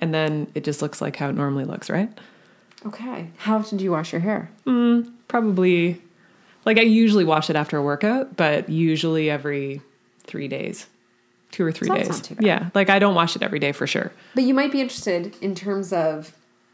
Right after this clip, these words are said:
Speaker 2: it gives you, like, a little volume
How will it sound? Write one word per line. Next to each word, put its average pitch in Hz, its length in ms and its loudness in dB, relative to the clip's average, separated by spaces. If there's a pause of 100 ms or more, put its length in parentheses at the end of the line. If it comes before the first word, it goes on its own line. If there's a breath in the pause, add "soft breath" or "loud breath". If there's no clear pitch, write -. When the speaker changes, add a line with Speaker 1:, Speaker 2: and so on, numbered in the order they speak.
(1080 soft breath)
Speaker 2:
it 202 160 -2
gives 190 220 0
you, 208 80 2
like, 190 180 -2
a 190 60 -4
little 165 260 0
volume 294 460 -2